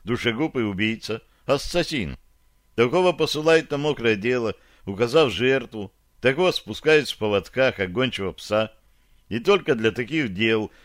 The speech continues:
использовал его Грелен Норт. Я исключаю, что он был с ним доверительным и раскрывал ему тайные дела. Моё мнение таково, что этот тип знает ровно ноль. Но будет крутить,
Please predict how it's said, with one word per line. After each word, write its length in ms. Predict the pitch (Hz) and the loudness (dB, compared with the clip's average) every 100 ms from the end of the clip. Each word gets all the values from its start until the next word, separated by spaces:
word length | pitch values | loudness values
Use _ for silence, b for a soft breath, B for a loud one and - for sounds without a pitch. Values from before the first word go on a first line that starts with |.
| b | b
использовал 640 | 85 - 147 160 147 151 | -12 0 2 2 2 2
его 280 | 135 135 147 | 2 2 0
Грелен 600 | 92 107 120 131 127 113 | 0 0 2 2 0 0
Норт. 460 | 101 107 110 - - _ _ _ _ _ | 0 2 0 -4 -18 _ _ _ _ _
Я 260 | 95 117 120 | 2 4 4
исключаю, 760 | 120 147 156 - 127 120 123 117 | 2 -2 -4 0 2 2 0 -2
что 160 | 113 | -2
он 140 | 113 110 | 0 0
был 140 | 107 | -4
с 80 | - | -2
ним 220 | 117 110 b b b | -2 -4 b b b
доверительным 880 | 113 113 107 120 127 127 117 113 104 | 0 2 2 0 0 -2 0 0 0
и 240 | 101 92 | -2 -2
раскрывал 540 | 101 101 - 117 117 113 | -2 -4 -4 2 4 4
ему 220 | 110 107 | 2 0
тайные 400 | 117 104 104 104 | 2 2 2 -2
дела. 460 | 113 123 87 67 _ _ _ _ _ _ _ - | 0 0 0 -4 _ _ _ _ _ _ _ -6
Моё 280 | 95 127 143 | 0 2 2
мнение 400 | 143 143 135 123 | 2 2 2 2
таково, 600 | 127 117 131 123 82 - b b b | 0 0 0 -2 -4 -8 b b b
что 180 | - | 2
этот 380 | 117 101 92 82 | 2 2 -2 -6
тип 380 | - 147 175 - - | -6 -4 -4 -8 -10
знает 540 | 92 82 117 135 127 | -8 -2 0 0 -2
ровно 360 | 92 101 107 107 | -4 -4 -2 -4
ноль. 340 | 85 69 55 - _ _ _ _ - | -4 -6 -10 -14 _ _ _ _ 0
Но 220 | 123 185 | 4 4
будет 300 | 135 165 170 | 4 2 0
крутить, 600 | 143 101 90 92 85 - | -4 -6 -6 -10 -10 -18